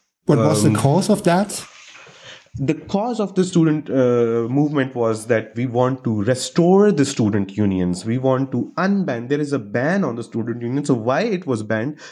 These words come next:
Speaker 2: The total age of Pakistan is seventy-five years. And, uh, in seventy-five years, for, uh, more than forty years, we have been ruled under the dictatorship, the dictators which were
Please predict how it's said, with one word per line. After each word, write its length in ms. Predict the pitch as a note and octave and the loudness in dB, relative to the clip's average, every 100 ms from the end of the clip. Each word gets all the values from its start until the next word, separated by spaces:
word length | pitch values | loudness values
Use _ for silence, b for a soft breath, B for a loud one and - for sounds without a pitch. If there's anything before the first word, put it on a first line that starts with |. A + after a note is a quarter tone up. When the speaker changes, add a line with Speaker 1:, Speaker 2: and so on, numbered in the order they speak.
| B | B
Speaker 2:
The 480 | C#3 D3+ C3+ D#3 D3 | -18 -8 0 0 2
total 340 | G3 F#3+ A3 - | 2 4 2 2
age 220 | D#3+ F3+ | 2 4
of 160 | F#3 F3+ | 2 0
Pakistan 480 | C#3+ C#3+ F3+ E3 D#3+ | -4 -4 -4 -2 0
is 140 | E3 | 0
seventy-five 640 | D#3 C#3+ C#3+ D3+ B2+ A#2+ A#2 | 0 0 -2 -2 -2 -2 -2
years. 300 | A#2 F#3+ - B B | 0 0 -4 B B
And, 520 | A#2+ A#2 A#2 A#2 A#2+ | 0 0 2 0 0
uh, 360 | B2 A#2 A#2 A2+ | 2 2 2 0
in 160 | D3+ E3 | 2 2
seventy-five 640 | F3+ F3+ G3 G3 D#3 D3 | 2 0 -2 0 -2 -2
years, 320 | C3 C#3+ F3 - _ | -2 -2 -2 -10 _
for, 220 | C#3 B2 | 0 2
uh, 300 | B2 B2+ B2 | 0 0 0
more 220 | C3 D#3 | 2 4
than 200 | F3 E3+ | 4 2
forty 340 | E3 - C#4 A3+ | 0 -2 -2 -2
years, 380 | D3+ B2+ C3+ B2+ | -2 -2 -2 -2
we 100 | C3+ | -2
have 180 | C3 | -2
been 200 | B2+ C3+ | -2 -6
ruled 520 | G#2+ A2 D3 E3+ F3+ B B B | -6 0 2 2 0 B B B
under 300 | B2+ C3 C3 | 0 2 2
the 120 | B2+ | 0
dictatorship, 680 | B2 A#2+ D#3 - G3 D3 D3 | -4 -2 -2 0 -2 -2 -2
the 80 | C3 | -2
dictators 540 | A#2 - C#3 C#3+ C#3+ | -4 -2 0 0 -2
which 160 | B2 A#2+ | -2 -6
were 120 | A2+ | -8